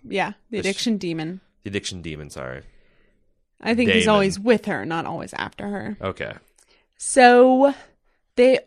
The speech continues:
Speaker 1: all choose a different sized knife and they start stabbing at
Speaker 2: So
Speaker 1: this guy.
Speaker 2: boring. So, so, so, I mean,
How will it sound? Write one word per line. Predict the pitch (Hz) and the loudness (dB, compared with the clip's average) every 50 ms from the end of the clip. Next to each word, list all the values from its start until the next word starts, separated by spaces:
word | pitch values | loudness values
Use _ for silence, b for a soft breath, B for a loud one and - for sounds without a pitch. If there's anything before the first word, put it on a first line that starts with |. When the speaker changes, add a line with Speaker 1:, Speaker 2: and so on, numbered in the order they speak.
| _ _ - | _ _ 2
Speaker 1:
all | 254 277 302 311 311 311 302 254 | 4 6 8 8 8 8 6 2
choose | - - - - 302 285 285 302 302 302 285 254 | -2 -6 -6 -2 0 0 2 2 2 0 0 0
a | 262 226 | -2 -2
different | 214 262 294 - - 294 269 277 - | -2 -4 -6 -6 -8 -10 -10 -10 -10
sized | - - - - 339 311 302 269 - | -8 -8 -6 -4 -4 -4 -4 -4 -2
knife | 262 254 262 294 294 311 339 359 - - | -2 0 0 0 0 0 0 -2 -2 -4
and | - 226 220 | -4 -2 -2
they | 208 208 | 0 -2
start | 208 - - 226 208 214 - | -2 -2 -2 -2 -2 -4 -6
stabbing | - - - 226 220 226 233 240 233 | -8 -4 0 2 2 2 2 0 0
at | 226 | 0
Speaker 2:
So | 214 - 233 220 | 0 2 2 2
Speaker 1:
this | - - | 2 2
guy. | 220 226 226 226 220 226 233 | 4 4 6 6 4 2 2
Speaker 2:
boring. | 247 240 - | -2 -4 -6
So, | - - - 196 170 165 | -8 -6 -4 -4 -4 -4
so, | 151 - - 160 147 | -6 -6 -4 -4 -4
so, | 139 - - - - - 101 | -4 -6 -10 -10 -8 -6 -6
I | 135 | -4
mean, | 139 147 147 147 147 147 143 135 | -4 -4 -4 -6 -6 -8 -8 -10